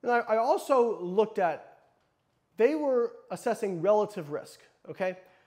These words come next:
So it's important to understand relative risk. So it was about a twenty percent increased relative risk.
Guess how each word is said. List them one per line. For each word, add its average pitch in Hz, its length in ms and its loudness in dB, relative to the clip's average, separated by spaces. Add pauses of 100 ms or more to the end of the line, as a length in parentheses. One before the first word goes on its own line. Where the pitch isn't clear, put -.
(140)
So 190 420 -4 (300)
it's 196 140 -6
important 277 380 -6
to 226 60 -2
understand 202 380 -6
relative 156 380 -6
risk. - 260 -18
So 175 100 -10
it 165 40 -8
was 170 100 -8
about 233 240 -4
a - 40 -18
twenty 262 220 -4
percent 196 440 -6 (260)
increased 214 540 -4
relative 160 520 -6
risk. - 420 -16